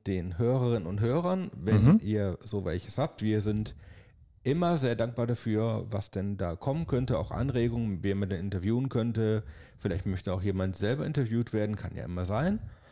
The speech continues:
Speaker 1: Und ich denke, dann könnte es eine spannende Geschichte werden, oder?
Speaker 2: Ja, genau. Also seid einfach so frei, uns Rückmeldung zu geben. Dann war's das von uns, von dieser
Speaker 1: Mhm.
Speaker 2: Pilotfolge und wir wünschen euch ganz viel, äh, Spaß beim Anhören.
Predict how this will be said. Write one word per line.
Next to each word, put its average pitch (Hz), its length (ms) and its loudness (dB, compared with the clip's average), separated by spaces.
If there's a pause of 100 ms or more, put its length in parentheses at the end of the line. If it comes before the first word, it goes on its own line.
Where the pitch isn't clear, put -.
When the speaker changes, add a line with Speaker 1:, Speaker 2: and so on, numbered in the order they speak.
(340)
Speaker 1:
Und 117 360 2
ich - 100 -6
denke, 95 240 -2
dann 101 100 0
könnte 123 220 -2
es 117 60 -2
eine 120 180 -2
spannende 151 560 -2
Geschichte 190 400 -2
werden, 82 300 -2 (240)
oder? 214 240 -2 (220)
Speaker 2:
Ja, 156 140 8 (440)
genau. 120 160 10
Also 117 200 10
seid 147 200 8
einfach 139 180 10
so 127 140 8
frei, 120 280 10
uns 117 320 8
Rückmeldung 110 460 10
zu 104 140 4
geben. 156 320 10 (580)
Dann 110 140 8
war's 127 140 8
das - 200 0
von - 180 4
uns, - 400 4 (160)
von 120 240 2
dieser 120 360 6
Speaker 1:
Mhm. 123 80 0 (180)
Speaker 2:
Pilotfolge 143 800 6
und 113 260 6
wir 107 120 6
wünschen 117 240 4
euch 113 180 6
ganz 107 200 4
viel, 107 340 4 (100)
äh, 101 200 4
Spaß 156 320 4
beim - 140 4
Anhören. 104 380 4